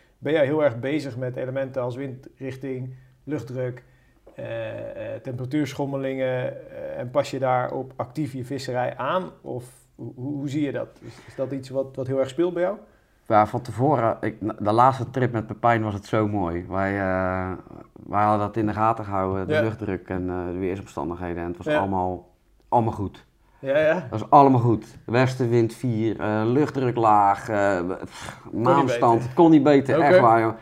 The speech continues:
Speaker 1: Ja.
Speaker 2: Als we daar zouden blenken, dan, eh, konden we onze spullen laten staan of op marktplaats gooien,
Speaker 1: Ja, ja.
Speaker 2: want dan was het gewoon klaar.
Speaker 1: Ja.
Speaker 2: Maar we hadden wel in die, eh, in die week hadden we een omkeerpunt. Dat, eh, de luchtdruk ging hoog, oostenwind,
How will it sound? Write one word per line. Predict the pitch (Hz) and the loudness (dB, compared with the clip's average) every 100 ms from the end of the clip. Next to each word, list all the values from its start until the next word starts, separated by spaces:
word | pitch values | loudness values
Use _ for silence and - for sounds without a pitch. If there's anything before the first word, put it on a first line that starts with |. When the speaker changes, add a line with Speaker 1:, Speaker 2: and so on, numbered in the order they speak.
| - | -4
Speaker 1:
Ja. | 151 151 - - | -2 -2 -4 2
Speaker 2:
Als | 120 | 4
we | 120 | 6
daar | 131 147 | 6 8
zouden | 147 135 131 | 8 6 6
blenken, | 131 120 123 | 4 4 2
dan, | 117 117 113 | 2 2 2
eh, | 110 107 | 2 2
konden | 110 110 117 | 2 2 2
we | 117 | 2
onze | 117 | 0
spullen | 135 123 | 0 2
laten | 117 110 110 | 4 4 2
staan | 127 117 | 4 4
of | 110 | 4
op | 110 | 0
marktplaats | 120 113 110 104 | 2 2 2 0
gooien, | - 139 | 2 6
Speaker 1:
Ja, | 170 | 8
ja. | |
Speaker 2:
want | 185 - | 8 6
dan | 110 | 2
was | 107 | 2
het | 107 | 0
gewoon | 107 101 | -2 2
klaar. | 117 82 69 - | 2 0 -4 -4
Speaker 1:
Ja. | 139 135 - - - - - _ _ _ _ _ | 2 2 0 -16 -20 -20 -20 _ _ _ _ _
Speaker 2:
Maar | 131 123 147 | 8 10 10
we | 139 | 10
hadden | 147 131 | 8 6
wel | 135 156 120 131 127 | 6 8 8 6 4
in | 123 | 2
die, | 113 113 110 104 - | 2 2 0 -2 -8
eh, | - 110 107 107 | -4 0 2 2
in | 113 | 0
die | 110 | 0
week | 110 110 123 | 2 4 4
hadden | 131 113 | 2 2
we | 104 98 | 0 0
een | 104 | 0
omkeerpunt. | 127 147 139 104 - 117 85 73 - | 2 2 2 0 0 -2 -2 -4 -14
Dat, | - 95 - | -6 -6 -4
eh, | 101 92 | -4 -4
de | 92 95 | -2 -2
luchtdruk | 117 127 113 | -2 -4 -6
ging | - 104 | -4 -2
hoog, | 104 151 202 - - - | 6 8 6 4 -8 0
oostenwind, | 143 147 - 131 135 139 - | 4 4 2 2 4 4 -2